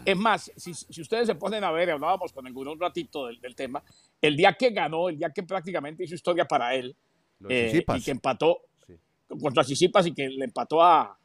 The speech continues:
Speaker 2: No, ni
Speaker 1: a,
Speaker 2: celebró.
Speaker 1: a Alejandro Falla, fue, sí, Alejandro Falla,
Speaker 2: Sí.
Speaker 1: que, que empató lo que hizo Alejandro Falla, apenas esbozó una sonrisita,
Speaker 2: Así
Speaker 1: pero
Speaker 2: es.
Speaker 1: como con vergüenza.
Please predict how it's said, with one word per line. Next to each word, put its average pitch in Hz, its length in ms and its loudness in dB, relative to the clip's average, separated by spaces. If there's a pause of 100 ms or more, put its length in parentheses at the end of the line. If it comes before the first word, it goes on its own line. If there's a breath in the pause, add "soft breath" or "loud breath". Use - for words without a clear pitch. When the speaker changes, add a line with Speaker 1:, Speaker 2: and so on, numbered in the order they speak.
(220)
Speaker 2:
No, 120 100 -20
ni 190 100 -18
Speaker 1:
a, - 20 -16
Speaker 2:
celebró. 113 460 0
Speaker 1:
a 113 360 -4 (540)
Alejandro 175 360 0
Falla, 226 260 4
fue, 262 180 -10
sí, 160 120 -10
Alejandro 139 300 -10
Falla, 135 300 -8 (180)
Speaker 2:
Sí. 110 320 -18
Speaker 1:
que, 139 320 -8
que 143 80 -14
empató 131 340 -6
lo 180 120 0
que 165 80 -2
hizo 156 100 -2
Alejandro 175 300 -2
Falla, 185 260 0 (380)
apenas 302 880 -2
esbozó 180 460 2
una 247 140 2
sonrisita, 202 600 0
Speaker 2:
Así 202 100 0
Speaker 1:
pero 180 140 6
Speaker 2:
es. 135 60 -2
Speaker 1:
como 151 180 0
con 143 260 -2
vergüenza. 156 520 4